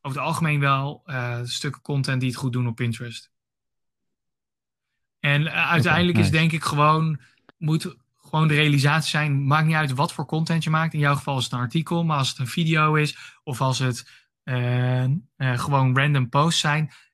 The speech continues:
Speaker 1: is altijd de gedachtegang van op het moment dat je grote pillar content hebt, hè, dus je meest waardevolle content waar je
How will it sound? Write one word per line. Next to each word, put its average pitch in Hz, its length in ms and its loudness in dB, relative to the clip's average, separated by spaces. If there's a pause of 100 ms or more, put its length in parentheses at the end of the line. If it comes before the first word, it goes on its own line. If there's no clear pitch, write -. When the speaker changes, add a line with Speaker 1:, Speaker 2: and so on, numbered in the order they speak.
(100)
Speaker 1:
is 156 300 -6
altijd 175 460 -2
de 147 60 -4
gedachtegang 139 640 -2 (240)
van 143 160 -8
op 151 120 -8
het 143 100 -2
moment 151 360 6
dat 139 200 0
je 120 200 -2 (460)
grote 151 720 2 (340)
pillar 175 340 2
content 170 480 2
hebt, 180 220 0
hè, 143 80 0
dus 131 160 -2
je 127 80 0
meest 151 400 4
waardevolle 139 600 0
content 170 420 0
waar 143 120 0
je 135 160 -6